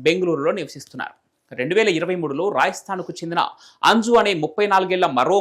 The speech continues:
మహిళ Facebook-లో ఖైబర్ పఖ్తూన్ఖ్వాకు చెందిన నస్రుల్లాతో పరిచయమైంది. దీంతో వాఘా అటారీ సరిహద్దు ద్వారా చట్టబద్ధంగా పాకిస్తాన్కు వెళ్లి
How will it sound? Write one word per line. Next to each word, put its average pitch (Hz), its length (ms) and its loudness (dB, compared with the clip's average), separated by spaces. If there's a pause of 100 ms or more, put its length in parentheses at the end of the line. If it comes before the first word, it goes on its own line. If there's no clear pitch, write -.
మహిళ 175 220 -2 (400)
Facebook-లో 214 540 6 (240)
ఖైబర్ 220 320 2
పఖ్తూన్ఖ్వాకు 190 560 0 (100)
చెందిన 170 200 0 (380)
నస్రుల్లాతో 185 720 2
పరిచయమైంది. 131 500 -6 (260)
దీంతో 160 500 0 (220)
వాఘా 196 340 6 (100)
అటారీ 175 360 0
సరిహద్దు 156 540 -4
ద్వారా 143 280 2 (200)
చట్టబద్ధంగా 170 680 -2 (180)
పాకిస్తాన్కు 175 580 -2
వెళ్లి 165 220 -4